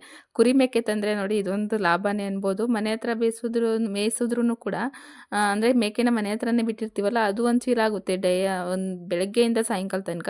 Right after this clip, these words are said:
ಇನ್ ಮೇಕೆದು ಕೂಡ ಅಷ್ಟಾಗುತ್ತೆ. ಇನ್ ಕುರಿದು ಒಂದ್ ಬಾಂಡ್ಲೆ ಅಷ್ಟಾಗ್ತಾ ಇರುತ್ತೆ. ಹಾಗೆ ಇದು ಟೂ ಡೇಸ್ ಲಾಗ್ ಆಗಿರುತ್ತೆ. ಬೆಳಗ್ಗೆ ಅಮ್ಮ ಹೋಗ್ಬೇಕು ಅಂತ ರೆಡಿ ಆಗ್ಬಿಟ್ಟು ಸೋಮನಹಳ್ಳಿ ಗೇಟ್ ಹತ್ರ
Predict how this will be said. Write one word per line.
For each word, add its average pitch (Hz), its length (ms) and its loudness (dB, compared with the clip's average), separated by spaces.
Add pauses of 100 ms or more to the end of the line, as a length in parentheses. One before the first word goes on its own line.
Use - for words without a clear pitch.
ಇನ್ 226 180 0
ಮೇಕೆದು 226 420 0
ಕೂಡ 196 220 -6 (540)
ಅಷ್ಟಾಗುತ್ತೆ. 220 600 0
ಇನ್ 240 160 2
ಕುರಿದು 254 500 2 (240)
ಒಂದ್ 214 280 0
ಬಾಂಡ್ಲೆ 202 420 0
ಅಷ್ಟಾಗ್ತಾ 190 540 -6
ಇರುತ್ತೆ. 185 360 -4
ಹಾಗೆ 240 340 -2
ಇದು 226 160 0
ಟೂ 220 200 -4
ಡೇಸ್ 226 300 -2
ಲಾಗ್ 190 180 -2
ಆಗಿರುತ್ತೆ. 190 480 -4
ಬೆಳಗ್ಗೆ 190 400 -2
ಅಮ್ಮ 208 200 -2
ಹೋಗ್ಬೇಕು 202 500 -2
ಅಂತ 214 200 -6
ರೆಡಿ 190 240 -2
ಆಗ್ಬಿಟ್ಟು 202 360 -4 (500)
ಸೋಮನಹಳ್ಳಿ 214 440 2
ಗೇಟ್ 196 260 -2
ಹತ್ರ 208 160 -2